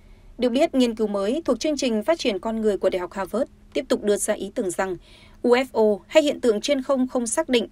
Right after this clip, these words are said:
U A P có thể là những tàu vũ trụ đến thăm những người bạn ngoài hành tinh trên trái đất của chúng. Nghiên cứu mới nhằm đưa ra một lời giải thích độc đáo thay thế cho việc tìm thấy U A P và đưa ra giả thuyết về ý nghĩa của chúng,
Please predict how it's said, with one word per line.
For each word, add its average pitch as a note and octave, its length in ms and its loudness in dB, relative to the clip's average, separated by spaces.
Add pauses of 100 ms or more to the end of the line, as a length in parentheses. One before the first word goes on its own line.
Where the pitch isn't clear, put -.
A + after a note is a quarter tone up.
U A3 120 2
A F#3+ 140 -4
P - 140 -12 (460)
có B3 120 2
thể B3+ 200 6
là G3+ 200 2
những G#3 340 -4
tàu G3+ 220 0
vũ B3+ 240 -4
trụ - 240 0
đến G#3+ 200 0
thăm B3+ 200 -2
những B3 160 -2
người A#3 140 0
bạn F#3 320 -4
ngoài F#3+ 120 -6
hành F3 180 -6
tinh G3 280 -4
trên G#3+ 160 -2
trái F#3 120 -4
đất B3 160 -6
của E3 120 -2
chúng. F3 300 -4 (680)
Nghiên C4+ 180 4
cứu C4 120 0
mới A3+ 220 2
nhằm B3+ 280 0
đưa A3+ 120 0
ra A3 140 -4
một F#3 220 -2
lời F#3 160 2
giải F3 200 -4
thích - 220 -8
độc G#3+ 180 -4
đáo G3 440 -4
thay C#4+ 120 2
thế C4 200 0
cho - 100 -2
việc A3+ 280 0
tìm A3 220 -2
thấy G#3+ 220 0
U C#4+ 180 -2
A C4 140 -2
P B3+ 120 -8 (500)
và A3+ 180 0
đưa D#4 200 0
ra D4+ 280 -2
giả A3 240 -4
thuyết D4 320 -4
về F#3+ 280 -4
ý A3+ 100 0
nghĩa B3+ 180 0
của G#3+ 140 -2
chúng, G3 340 -6